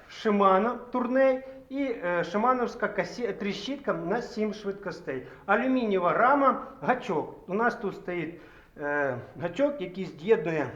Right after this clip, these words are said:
перемикач з рамою. Це надійність велосипеда. Є магнітик на рамі позаду і попереду. Ск-, е, с-, е, з'єднуючи велосипед, ці магнітики будуть тримати велосипед,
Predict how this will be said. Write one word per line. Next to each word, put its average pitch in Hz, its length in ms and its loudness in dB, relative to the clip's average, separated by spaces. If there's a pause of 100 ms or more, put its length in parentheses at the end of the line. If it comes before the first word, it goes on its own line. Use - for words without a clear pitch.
перемикач 160 480 0 (180)
з 143 100 -8
рамою. 131 380 -2 (460)
Це 226 260 -2
надійність 208 560 -4
велосипеда. 151 520 -10 (1500)
Є 196 600 0
магнітик 254 680 2 (180)
на 196 160 2
рамі 240 380 2 (760)
позаду 247 520 0 (180)
і 233 60 -10
попереду. 156 720 -4 (360)
Ск-, 202 220 -2
е, 175 160 -2
с-, 202 180 -8
е, 175 320 -4
з'єднуючи 170 460 -4
велосипед, 226 680 2 (120)
ці 247 140 -8
магнітики 202 560 -2
будуть 214 340 -2
тримати 185 380 -2
велосипед, 156 640 -6